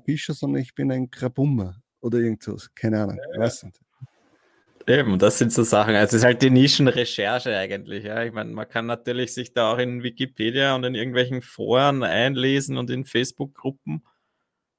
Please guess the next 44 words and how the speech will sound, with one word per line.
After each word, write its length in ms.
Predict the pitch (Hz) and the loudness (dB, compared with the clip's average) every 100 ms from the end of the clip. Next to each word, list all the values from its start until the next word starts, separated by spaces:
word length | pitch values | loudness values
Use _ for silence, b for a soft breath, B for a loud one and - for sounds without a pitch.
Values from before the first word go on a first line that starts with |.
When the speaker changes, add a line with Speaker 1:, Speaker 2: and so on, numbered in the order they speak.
| - | -4
Speaker 2:
Aber 640 | 107 113 117 117 110 - | -2 2 4 4 4 2
ich 200 | 101 117 | -4 -4
denk 240 | 120 117 127 | 0 0 2
mir, 220 | 123 117 | -2 -2
geht's 360 | 120 120 - - 117 - | -4 -4 -6 -8 -10 -8
zuerst 380 | - 113 131 135 | 0 2 2 2
einmal 200 | 131 127 | 2 4
rausgehen 600 | 107 123 - - 143 139 | 4 4 2 0 0 0
in 140 | 135 | -2
die 180 | 131 135 | 0 0
echte 400 | 92 123 - 139 | 2 0 -2 -2
Welt 280 | 123 127 135 | 2 2 0
und 200 | 135 127 | -6 0
dort 280 | 120 131 - | 0 0 -4
fragen. 540 | - - 101 107 110 113 | -8 -2 0 -2 -8 -8
Dann 180 | 113 113 | -6 -6
sitzt 320 | - - - | -8 -8 -4
man 100 | 123 | -4
ein 40 | |
bisschen 180 | 123 123 | -2 -2
Speaker 1:
Ja. 60 | 120 | 0
Speaker 2:
weniger 300 | 120 131 120 - | 0 0 -4 -4
vorm 140 | 117 | -8
Computer. 500 | 117 120 117 127 110 | -6 -6 -4 -4 -2
Das 120 | 110 117 | -2 -2
ist, 120 | 113 | -2
glaub 140 | 110 117 | 2 4
ich, 100 | 110 | 4
auch 140 | 113 | 2
gar 140 | - 104 | 0 0
nicht 180 | 104 | -2
so 100 | - | -6
schlecht 400 | 120 101 101 - | -8 -6 -6 -8
in 80 | 110 | -10
unserem 480 | 110 110 110 107 110 _ _ _ _ _ | -8 -6 -6 -8 -10 _ _ _ _ _
unserem 460 | - 110 120 107 107 | -12 -8 -2 -2 -2
Business. 520 | - 101 - 104 - | -6 -6 -2 -4 -4
Wir 80 | 110 | -8
sitzen 340 | - 113 - - | -6 -6 -6 0
eh 140 | 107 | 2
schon 120 | 110 107 | 2 0
so 140 | 104 | -4
viel 200 | - 104 | -4 -2
davor. 520 | 98 - - 95 104 | -2 -2 2 0 0